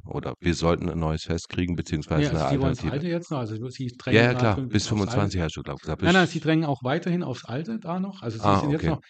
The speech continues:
Speaker 2: aber das ist genau das, das Gute ist, dass der Antrag da ist und man
Speaker 1: Mhm.
Speaker 2: diskutiert, die führen wieder, aber
Speaker 1: Mhm.
Speaker 2: wirklich und nicht, äh, fadenscheinlich. Ja,
Speaker 1: Okay.
Speaker 2: also so kann der Gemeinderat und dann kann die Mehrheit sich fürs Richtige entscheiden.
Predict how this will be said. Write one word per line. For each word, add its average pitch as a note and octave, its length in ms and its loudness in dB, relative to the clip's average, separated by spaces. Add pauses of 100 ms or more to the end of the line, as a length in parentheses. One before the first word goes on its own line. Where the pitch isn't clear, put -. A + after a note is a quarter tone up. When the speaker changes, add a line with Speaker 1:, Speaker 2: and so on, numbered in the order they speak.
Speaker 2:
aber D3 200 2
das D3+ 180 0
ist D3+ 80 -2
genau D3+ 240 2
das, D#3 240 4
das - 280 -12
Gute D3+ 260 -4
ist, A#2 160 -4
dass B2+ 100 -4
der - 140 -10
Antrag A#2+ 320 -4
da A#2 180 -6
ist D#3+ 140 -8
und C3+ 120 -4
man A#2+ 140 0
Speaker 1:
Mhm. F2+ 60 4
Speaker 2:
diskutiert, C#3 680 -2 (180)
die - 80 -20
führen G#2+ 300 -8
wieder, G#3 280 -2 (180)
aber E2 240 -8
Speaker 1:
Mhm. F2+ 240 -4
Speaker 2:
wirklich F3+ 420 2
und A#2+ 120 -2
nicht, D#3 280 -2 (800)
äh, - 80 -10
fadenscheinlich. A2 760 -4 (220)
Ja, D2+ 80 -8
Speaker 1:
Okay. F2 180 0
Speaker 2:
also A#2 260 -2
so A#2+ 60 -14
kann C3 180 -2
der B2 80 -2
Gemeinderat C#3 480 -2
und A#2 120 -6
dann C3 300 -2
kann B2+ 200 -4
die B2 100 0
Mehrheit C#3 540 -2 (520)
sich B2 180 -6
fürs - 220 -10
Richtige A2+ 300 -8
entscheiden. G#2+ 480 -12